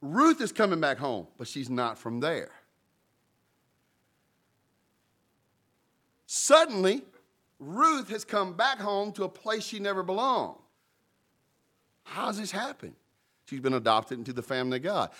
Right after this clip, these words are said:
You wanna see how this works? You're having trouble imagining it? How many of you guys are from heaven?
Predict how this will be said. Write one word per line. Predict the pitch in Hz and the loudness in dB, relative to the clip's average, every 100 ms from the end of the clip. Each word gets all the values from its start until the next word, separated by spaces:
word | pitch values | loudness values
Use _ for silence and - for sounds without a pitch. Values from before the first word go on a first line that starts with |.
| - - | -14 -2
You | 151 | 0
wanna | 147 | 0
see | - 151 | 0 2
how | 139 | 2
this | 139 117 | 0 -4
works? | 123 160 147 | 0 0 0
You're | 131 135 | -2 0
having | 131 | 0
trouble | 117 147 131 | 0 0 2
imagining | 120 120 143 151 165 | 0 2 2 2 2
it? | 185 185 _ _ _ _ - | 0 -2 _ _ _ _ -6
How | 156 | 0
many | 160 | 2
of | 165 | 2
you | 160 | 4
guys | 143 139 131 127 | 6 8 6 4
are | 123 110 | 0 -2
from | 135 123 | -2 -2
heaven? | 107 127 87 | 0 -2 -2